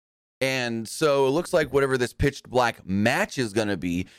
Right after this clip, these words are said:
is a advertising thing in conjunction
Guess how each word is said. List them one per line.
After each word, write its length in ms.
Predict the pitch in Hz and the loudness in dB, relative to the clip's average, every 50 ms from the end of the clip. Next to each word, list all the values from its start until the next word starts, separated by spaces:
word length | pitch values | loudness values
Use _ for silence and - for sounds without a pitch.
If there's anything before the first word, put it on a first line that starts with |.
| - - | -4 0
is 200 | 131 139 131 110 | 0 0 0 0
a 240 | 123 120 117 110 - - | 2 2 2 2 2 0
advertising 760 | 139 160 170 147 151 147 143 - 131 123 117 92 110 110 101 | 0 -2 0 0 0 0 0 0 0 0 0 -2 -4 -4 -2
thing 220 | - 113 107 110 | -2 -2 -2 -2
in 140 | 113 113 110 | -2 -4 -2
conjunction 960 | - 120 110 110 98 95 92 135 139 151 147 - - - 104 95 82 80 80 | -2 -2 -2 -2 -2 -2 0 0 0 0 -2 -6 -6 -4 -4 -4 -4 -6 -10